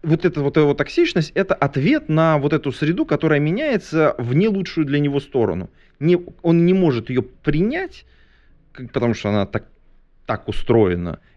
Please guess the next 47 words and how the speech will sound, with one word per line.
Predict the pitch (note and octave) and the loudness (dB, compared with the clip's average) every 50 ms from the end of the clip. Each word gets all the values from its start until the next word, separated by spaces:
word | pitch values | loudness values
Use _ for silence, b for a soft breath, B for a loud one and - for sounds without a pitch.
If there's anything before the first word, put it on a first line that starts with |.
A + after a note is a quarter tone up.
| _ _ - | _ _ -8
И | A3 | -2
вот | C#4+ B3+ A3 - - | 0 2 2 4 2
он | F#3+ F#3 E3 | 2 2 2
начинает, | D3 C3 - C3+ C#3 D#3 F3 C3+ D#3+ C#3+ C3 C3 A#2+ A#2 G#2 - - | 0 0 -2 -2 0 0 2 2 4 4 4 4 2 0 -2 -2 -2
э, | A#2 A#2 A2+ | 0 0 0
токсичить | G#2+ C3 B2 - - D#3+ - - A#2 A2+ | 0 -2 -4 -4 -4 -4 -4 -4 -4 -2
в | A2+ B2+ | 0 0
ответ. | B2+ - A#2+ G#2 F#2 D2 - | 0 0 0 -2 -2 -2 -4
То | - _ _ _ _ _ - G2+ | -8 _ _ _ _ _ -20 -10
есть | - - | -4 0
мы | A#2+ A2 | 2 2
иногда | G#2+ G#2+ G#2 G2 G2+ | 2 2 2 0 0
смотрим, | F2+ - D3+ G3+ G#3 F3 A#2+ G2+ | 0 0 -2 -2 0 0 -2 -2
там | F2+ G2 F#2 F#2 F2+ F2 | -2 -2 -2 -2 -4 -6
в | F2+ - | -6 -6
коллективе | - G#2+ G#2+ A2+ - - A2 F2+ | -4 -4 -4 -2 -2 -4 -6 -4
все | - - D3 C3 | 0 2 2 4
нормальные, | B2 B2 - G3+ A3+ D#3+ B2+ A#2 | 4 4 4 4 4 4 4 4
а | A2 | 2
один | A2+ A2 C3+ F3+ F3 | 2 2 2 0 2
как | - C3 B2 G2 | 2 2 2 2
бы | G#2+ A#2 | 0 0
вот, | G#2 C3 - - - - - - | 2 2 0 0 -4 -10 -4 -2
ну, | B2 A#2+ G#2+ | -2 -2 -2
как | - - A#2+ A2+ G2+ | -2 -4 -4 -4 -2
бы, | F#2 G#2+ A2+ G2 D#2+ b b b b b b b b b | -2 0 0 0 -2 b b b b b b b b b
ты | b A#2 | b -4
такой | C3 B2 - C3 | -4 0 0 0
думаешь, | G#2+ A2 G#2+ A2 G#2 - | 0 0 0 0 2 2
«А | A#2 | 0
что | G#2+ - - - - E3 C#3+ | 0 -2 -6 -6 -2 -2 -2
с | - | -2
тобой | - A#2+ A2 A#2 A#2 A#2 | -2 -2 2 2 4 4
не | B2 B2+ | 4 2
так, | B2 - G#3 - - C#3 A2+ G#2 G2 | 2 -2 -6 -4 -2 -2 -2 0 0
да?» | G#2+ B2+ D#3+ E3+ B B B B B B B | 0 0 0 -2 B B B B B B B
Э, | A2 A2 G#2+ G#2 G2+ G2 F2+ | -6 -2 -2 0 0 -2 -2
то | - G2+ | -2 -2
есть, | F#2 F2 - - - | -4 -4 -8 -10 -10
а, | D2+ G2 F#2 E2+ F2+ | -8 -6 -6 -2 0
очень | A#2+ C3 B2+ - G#2 | 0 0 0 -2 -4
часто | - C3 A#2+ A#2 - - G#2 | -2 0 0 0 -2 -4 -4
эта | G2 F#2+ - - G2 G2 G2 | -4 -4 -4 -4 -4 -2 -2
история | F#2 - - A2+ A#2 A#2 G#2+ G2 F#2+ | -2 -2 -2 -2 -2 0 -2 -2 -2
<coughs> | |
может | F#2+ G2 G2 G2 G2 F#2 - - | -4 -4 -4 -4 -4 -6 -8 -8
выглядеть, | G#2+ G2+ G2 F#2 F#2 F#2 - | -8 -6 -6 -4 -6 -8 -8